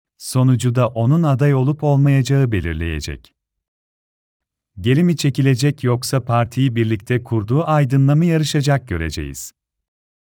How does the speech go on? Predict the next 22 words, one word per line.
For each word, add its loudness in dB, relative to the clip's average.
Akşener 2
in 0
bir 2
kez 0
daha 0
aday 2
olma 2
ihtimalini 2
yüksek -4
görüyorum -2
ama 2
tersi 0
olursa 0
da 0
hareketli -2
bir 0
kongre 0
yaşanır. -8
Hatta 0
seçimi 0
Aydın 0
alırsa, -4